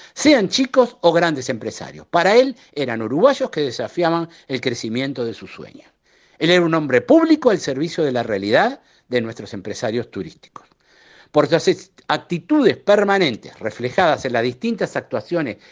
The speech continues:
que él concretaba, se fue rodeando de amigos, de esos que tuvo en las buenas y en las malas. Independiente de su posición jerárquica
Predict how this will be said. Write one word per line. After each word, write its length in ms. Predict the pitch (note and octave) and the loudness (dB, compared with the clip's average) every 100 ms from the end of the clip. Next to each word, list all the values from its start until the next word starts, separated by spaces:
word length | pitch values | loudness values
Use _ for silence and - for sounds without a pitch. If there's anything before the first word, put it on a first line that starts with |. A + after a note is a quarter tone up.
| - _ | -20 _
que 180 | - E3+ | 0 2
él 100 | G3+ | 2
concretaba, 840 | D3+ A#2 A2 - G3 D#3+ G#3 - _ | -2 -4 -6 0 2 4 2 -2 _
se 140 | F4 | -8
fue 140 | E4+ D#4 | -2 0
rodeando 460 | G3 E3+ F3+ B2 | 2 2 0 -2
de 80 | G#2+ | -6
amigos, 420 | G#2 D#3 G2 - _ _ | -4 -6 -6 -14 _ _
de 80 | - | -6
esos 160 | E3+ D#3+ | -4 -4
que 80 | |
tuvo 200 | D3 F3 | -2 0
en 60 | C#3+ | 0
las 140 | A#2+ | -2
buenas 360 | B2 G#3 C4+ B3+ | -2 -2 -2 -4
y 40 | F3 | -4
en 80 | |
las 140 | B2+ G2+ | -4 -4
malas. 400 | B2 G#2 D#2+ _ _ - | -4 -4 -8 _ _ -8
Independiente 880 | A3 B3+ B3 A#3 A#3+ A3 E3+ D#3 - _ | 0 2 2 2 0 0 -2 -4 -6 _
de 120 | D3 | -8
su 180 | C#3 C#3+ | -4 -4
posición 520 | D3 C3+ B2 - - | -4 -6 -8 -4 -4
jerárquica 680 | - B2+ C#3 C3+ B2 C#3 C3 | -2 0 0 -2 -6 -4 -4